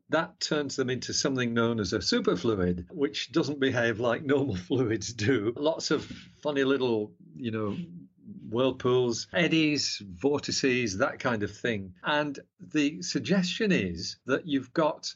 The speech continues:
different layers of this superfluid within the rotating neutron star. And sometimes the stuff in the middle actually gets flung outwards to hit the hard crust of the star, and that makes it spin up faster.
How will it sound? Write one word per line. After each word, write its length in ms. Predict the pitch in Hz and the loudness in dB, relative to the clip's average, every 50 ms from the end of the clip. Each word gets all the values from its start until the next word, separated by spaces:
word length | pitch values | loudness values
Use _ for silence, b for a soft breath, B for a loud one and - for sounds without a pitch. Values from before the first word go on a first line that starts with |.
| - - | -12 -4
different 400 | - 151 180 180 180 214 185 175 | 0 2 2 2 0 -2 -2 0
layers 440 | 165 139 151 160 160 147 120 104 92 | 2 2 4 4 4 4 2 2 0
of 100 | 107 90 101 | -2 -4 -4
this 240 | 117 110 - - | -4 -4 -4 -2
superfluid 680 | - 156 147 - - - - - 110 98 92 85 82 87 | 0 0 0 -2 -4 -8 -6 -6 -6 -4 -4 -4 -6 -4
within 280 | 95 110 110 113 123 120 | -2 -2 0 0 2 2
the 100 | 123 120 | 2 4
rotating 600 | 120 120 120 117 - - 135 127 123 - 120 117 | 4 4 2 2 0 0 -2 -2 -2 -4 -4 -2
neutron 420 | 113 120 131 135 - - 104 92 92 | 0 0 0 0 0 -2 -2 -2 -2
star. 480 | 90 - - 95 87 80 78 80 82 - - | -2 -2 -2 -2 -2 -2 -4 -8 -10 -8 -4
And 120 | 120 107 | -4 0
sometimes 920 | - - - 233 240 226 - - 135 110 92 87 87 87 92 - - - - _ | 0 2 2 2 2 2 2 2 2 2 2 2 0 -4 -6 -8 -8 -8 -8 _
the 100 | - 147 | -2 -2
stuff 420 | 135 - - - - 208 180 180 - | 0 0 0 0 0 0 2 2 2
in 80 | 156 | 2
the 80 | 139 139 | 2 2
middle 480 | 135 147 180 202 143 101 87 82 80 - _ _ _ 143 | 2 2 2 2 2 0 -2 -4 -8 -14 _ _ _ -4
actually 360 | 160 175 - - 165 139 131 | -4 -4 -2 -2 0 0 2
gets 280 | 123 139 - - - | 2 0 -2 -2 -4
flung 420 | - - _ - 151 151 147 139 135 | -12 -10 _ 0 2 2 2 2 4
outwards 600 | 160 180 175 180 175 151 110 90 87 87 - - | 4 2 2 0 -2 -4 -6 -6 -6 -6 -8 -6
to 120 | - 110 101 | -4 -4 -2
hit 260 | - - 156 170 - - | 0 0 -2 -2 -4 -4
the 240 | - 113 110 110 101 | 0 2 2 2 2
hard 480 | 87 - - 147 143 135 123 113 - - | 0 -2 -2 0 2 2 0 0 -4 -4
crust 380 | - - 190 180 180 - - | -2 0 0 0 0 -2 0
of 140 | 143 113 95 | -2 -2 0
the 80 | 90 92 | -2 -4
star, 540 | - - - 113 98 95 90 87 90 92 90 B B | -4 -2 -2 0 0 0 0 0 -2 -6 -6 B B
and 160 | 120 117 139 | -2 0 0
that 200 | 160 165 - 190 | 0 0 -2 0
makes 340 | 143 143 151 156 - - - | 0 0 0 0 -2 -2 -2
it 140 | 156 160 | -2 -2
spin 320 | - - - - 160 139 139 | -4 -4 0 2 2 2 2
up 200 | 143 135 - - | 2 0 -2 -4
faster. 560 | - - 175 175 160 - - - 101 87 82 | -2 0 2 2 2 0 -2 -2 -4 -4 -4